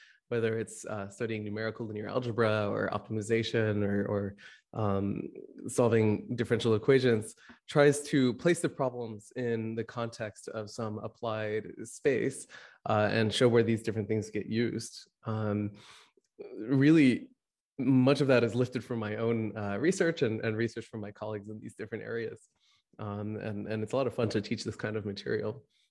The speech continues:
So hopefully in the coming year or two, I'll find some time to come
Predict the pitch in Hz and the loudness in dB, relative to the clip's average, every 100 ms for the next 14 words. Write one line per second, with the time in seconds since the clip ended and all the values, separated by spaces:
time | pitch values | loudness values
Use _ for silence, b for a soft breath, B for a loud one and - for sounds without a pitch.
0 | _ 120 107 - 208 220 233 226 185 156 | _ -4 -4 6 10 12 10 8 6 8
1 | 156 135 151 139 131 131 131 123 117 127 | 6 2 0 0 2 4 2 0 -6 -6
2 | 117 117 131 117 113 101 113 110 104 - | -6 -6 -6 -4 -6 -6 -6 -4 -6 -6
3 | 104 101 b b b _ - 120 | -8 -8 b b b _ -4 -4